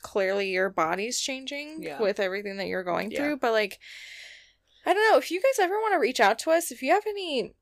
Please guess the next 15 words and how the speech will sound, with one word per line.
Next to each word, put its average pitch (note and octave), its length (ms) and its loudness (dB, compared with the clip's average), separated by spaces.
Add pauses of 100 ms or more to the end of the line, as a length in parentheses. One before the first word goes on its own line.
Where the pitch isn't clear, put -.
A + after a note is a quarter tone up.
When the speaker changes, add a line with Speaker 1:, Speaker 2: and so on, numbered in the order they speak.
Speaker 1:
issues, G4+ 460 4
if F4+ 140 -4
you C#4+ 80 -4
just G4 180 -2
wanna G4+ 180 0
talk - 360 2
about D#4 280 4
things, F4 360 -4
about A3+ 280 4
anything C4 380 -2
L G#3+ 120 2
G B3+ 120 -4
B A#3 140 -8
T A#3 180 -6
Q A#3+ 500 -4